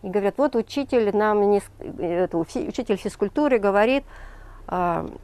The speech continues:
зачем, э, вы тут что-то парите?» Таким с возмущением. Я говорю: «Так правильно учитель физкультуры говорит, он же мужчина.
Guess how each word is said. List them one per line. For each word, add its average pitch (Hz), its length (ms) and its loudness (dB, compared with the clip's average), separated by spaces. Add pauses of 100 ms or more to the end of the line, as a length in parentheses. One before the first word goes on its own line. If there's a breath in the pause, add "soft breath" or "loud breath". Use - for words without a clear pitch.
(720)
зачем, 247 800 4
э, - 680 -2
вы 196 320 0
тут 254 240 0
что-то 247 340 2
парите?» 220 720 4 (1500)
Таким 185 260 2
с - 120 -6
возмущением. 196 680 4
Я 160 40 -4
говорю: 156 160 -6
«Так - 160 -10
правильно 220 380 4
учитель 330 320 2
физкультуры 262 600 2
говорит, 202 300 4
он 196 100 6
же 160 140 2
мужчина. 233 460 4